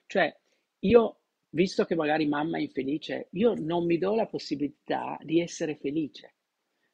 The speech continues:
ok? Per lealtà a mamma. E magari le perso-, sono persone che crescono e da adulte si rendono conto che non hanno mai avuto, eh, delle relazioni serene. E poi si scopre che è perché hanno imparato,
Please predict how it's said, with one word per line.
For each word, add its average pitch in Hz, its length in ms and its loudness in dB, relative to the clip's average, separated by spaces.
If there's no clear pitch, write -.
ok? 160 320 0
Per 170 180 2
lealtà 165 360 -2
a 151 40 -4
mamma. 127 600 -6
E - 100 -6
magari 214 500 0
le 156 120 2
perso-, 156 340 -6
sono 208 200 -6
persone 151 340 -6
che - 160 -12
crescono 156 520 -2
e 147 40 -4
da 139 100 -6
adulte 196 300 -2
si 175 120 -10
rendono 143 300 -6
conto 190 320 -4
che 151 120 -6
non 143 160 -4
hanno 143 240 -4
mai 147 240 -2
avuto, 143 500 -6
eh, 147 180 0
delle 151 240 2
relazioni 156 640 2
serene. 147 640 -2
E 160 80 -6
poi 240 160 2
si - 120 -6
scopre 160 420 -2
che 196 340 -2
è 160 100 -6
perché 170 360 -6
hanno 151 380 -2
imparato, 151 920 -6